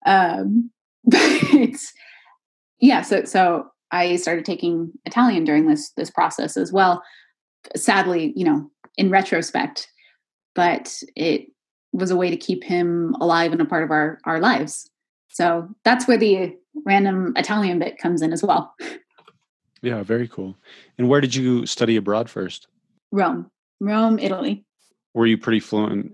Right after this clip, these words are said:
Speaker 2: Italian when you got there?
Speaker 1: Um, I'd say, so I've lived in Rome twice, once while studying abroad, and then Rome was actually the first place I moved back to, uh, when I moved overseas the first time. Well,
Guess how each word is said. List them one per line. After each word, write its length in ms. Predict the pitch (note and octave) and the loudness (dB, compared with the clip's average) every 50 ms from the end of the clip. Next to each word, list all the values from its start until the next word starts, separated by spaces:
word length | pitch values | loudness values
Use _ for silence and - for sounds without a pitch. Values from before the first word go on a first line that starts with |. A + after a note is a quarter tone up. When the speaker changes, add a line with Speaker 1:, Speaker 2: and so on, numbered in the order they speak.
| _ _ - | _ _ -12
Speaker 2:
Italian 460 | G#2 - - G#2 G#2 G#2 G#2 G#2 G#2 | -8 -4 -2 0 0 0 0 -2 -2
when 100 | G2+ G2+ | -2 -2
you 80 | G2 F#2 | -4 -2
got 240 | G2 G2 G2+ - | -4 -4 -4 -4
there? 280 | - B2 C3+ C3+ C3 B2 _ _ _ _ _ _ _ _ _ _ _ _ _ _ _ _ _ _ _ _ _ - | -4 -6 -6 -6 -8 -14 _ _ _ _ _ _ _ _ _ _ _ _ _ _ _ _ _ _ _ _ _ -2
Speaker 1:
Um, 340 | D4 D#4+ E4+ F4 F4+ F#4+ F#4 E4+ - - - - - - - - | 0 2 2 2 2 0 -4 -8 -10 -12 -16 -18 -18 -18 -10 -2
I'd 200 | - C4+ B3+ B3+ | 0 0 0 0
say, 640 | B3+ - - D4+ D4 D4 D4+ D4 D4 D4 D4 - _ - | -2 -6 -2 0 2 4 4 4 4 4 2 -2 _ -2
so 120 | - C#4 | 2 2
I've 120 | C4+ C4 | 4 4
lived 180 | D4 F4 D#4 - - _ _ - - _ - | 4 2 0 -4 -10 _ _ -20 -20 _ 0
in 180 | - B3 B3 A#3 | 4 6 6 6
Rome 320 | A3+ A3 G#3+ G#3 G3 - - | 6 2 0 -2 -4 -6 -8
twice, 500 | - - G3+ - - F#3+ - - - - - - - - _ _ - | -6 -4 -2 -2 -2 -4 -10 -10 -12 -14 -16 -20 -20 -20 _ _ 0
once 320 | A3+ A3+ A#3 A#3 - - | 0 2 2 0 -2 -2
while 120 | A3+ A3+ A3 | 0 0 0
studying 360 | A3 - A3 G3 G#3 G3+ G3 | 0 -2 -2 -2 -2 -2 -4
abroad, 420 | F3 - E3 E3 E3 F3 F#3 F#3+ _ _ _ _ _ _ _ _ - | -4 -4 -4 -4 -4 -4 -6 -8 _ _ _ _ _ _ _ _ -6
and 120 | G3+ G3+ | -4 -4
then 140 | G3 G3 F#3 | -4 -2 -2
Rome 180 | G#3 G#3+ G#3+ | -2 -2 -2
was 100 | G#3 F#3+ | -2 0
actually 520 | G3+ F#3 F#3 - - G#3 G3 G3 G3 F#3 F3+ | 0 0 0 0 -4 -6 -4 -4 -2 -4 -4
the 140 | - F3+ F3 | -6 -8 -8
first 260 | - G3 F3+ - - | -6 -6 -6 -6 -6
place 200 | - F3 F3 - | -6 -6 -4 -4
I 60 | F3 | -6
moved 220 | F3+ F3 D#3+ - | -6 -6 -6 -2
back 340 | - D#3 D#3 F3 - - - - | 0 0 0 0 -2 -10 -14 -8
to, 300 | - F3 E3 D#3 D#3+ _ - - _ _ _ _ _ _ _ _ - | -6 -4 -4 -6 -8 _ -20 -20 _ _ _ _ _ _ _ _ -8
uh, 260 | D#3+ E3+ E3 E3 E3 | -6 -6 -6 -6 -6
when 640 | D3+ - - - - - - - - E3+ E3+ F3 E3+ | -6 -8 -8 -8 -10 -10 -8 -8 -8 -4 -4 -2 0
I 320 | E3 E3+ E3 E3 D#3+ D#3+ | 0 0 -2 -2 -4 -4
moved 460 | - - F3 F3+ F#3 F#3 F3+ F3 - | -4 -4 -4 -4 -4 -4 -4 -4 -4
overseas 680 | E3+ E3 - D#3+ D#3 - F3 E3 D#3+ C#3+ - - - - - | -6 -6 -6 -6 -8 -6 -6 -6 -6 -6 -8 -8 -12 -12 -12
the 80 | F3 | -8
first 200 | - E3 - - | -6 -6 -6 -4
time. 300 | - - - - F#3+ - _ _ _ _ _ - | -4 -4 -4 -4 -6 -10 _ _ _ _ _ -6
Well, 340 | - G3 D3+ - - - | -4 -2 -2 -2 -4 -8